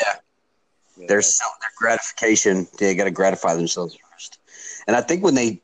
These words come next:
Speaker 1: they, uh, had that troll guy turn into a giant monster, that scared the shit out of me, too. Like, that thing looked creepy as fuck.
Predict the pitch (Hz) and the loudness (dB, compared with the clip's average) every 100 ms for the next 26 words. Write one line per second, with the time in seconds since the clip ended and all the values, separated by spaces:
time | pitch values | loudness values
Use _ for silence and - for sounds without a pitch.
0 | - 120 117 113 107 98 123 117 113 104 | -2 2 4 4 4 2 0 -2 -2 -2
1 | - - 131 143 147 120 107 - - - | -2 0 2 4 4 4 2 -2 -20 -20
2 | _ - - 110 107 - 127 123 123 98 | _ -20 -6 -2 0 0 0 2 0 2
3 | 123 110 101 104 131 - 101 113 139 - | 0 -2 -2 0 2 2 4 2 2 0
4 | 113 92 127 113 104 95 85 - 131 104 | 0 0 2 4 2 2 0 2 2 2
5 | 82 113 156 - 131 123 - 156 175 185 | 0 -4 -2 2 2 0 0 0 2 2
6 | 190 - 226 143 | 2 0 0 0